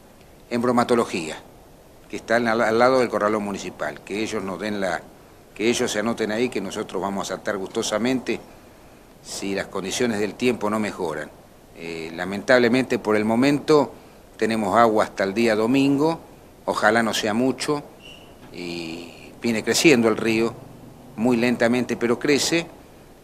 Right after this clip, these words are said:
pero, eh, yo le pido la solidaridad a los vecinos, estamos haciendo todo lo posible.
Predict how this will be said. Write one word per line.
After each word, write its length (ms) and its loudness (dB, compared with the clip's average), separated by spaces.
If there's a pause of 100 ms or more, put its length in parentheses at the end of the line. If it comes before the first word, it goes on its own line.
(220)
pero, 500 4 (500)
eh, 160 -8
yo 180 2
le 100 4
pido 340 2
la 180 4
solidaridad 580 2
a 40 2
los 100 2
vecinos, 440 -2
estamos 340 0
haciendo 280 -2
todo 280 0
lo 140 -2
posible. 560 -6